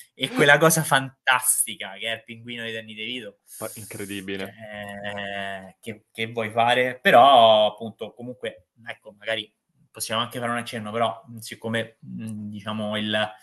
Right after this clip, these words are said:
Speaker 1: eh, il core del nostro podcast è Batman, magari abbiamo anche parlato un sacco di volte,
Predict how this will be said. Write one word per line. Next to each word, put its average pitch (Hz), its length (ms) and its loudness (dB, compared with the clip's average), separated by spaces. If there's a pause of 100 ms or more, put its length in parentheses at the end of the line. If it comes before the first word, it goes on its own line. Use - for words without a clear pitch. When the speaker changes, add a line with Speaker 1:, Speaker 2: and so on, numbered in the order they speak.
(420)
Speaker 1:
eh, 117 500 2
il 117 140 -4
core 120 440 6
del 120 140 -4
nostro 123 260 -2
podcast 117 440 -2
è 117 120 -2
Batman, 113 840 -4
magari 107 340 -10 (340)
abbiamo 98 300 -14
anche 92 200 -16
parlato 95 360 -10
un 92 100 -14
sacco - 360 -6
di 98 120 -10
volte, 95 340 -6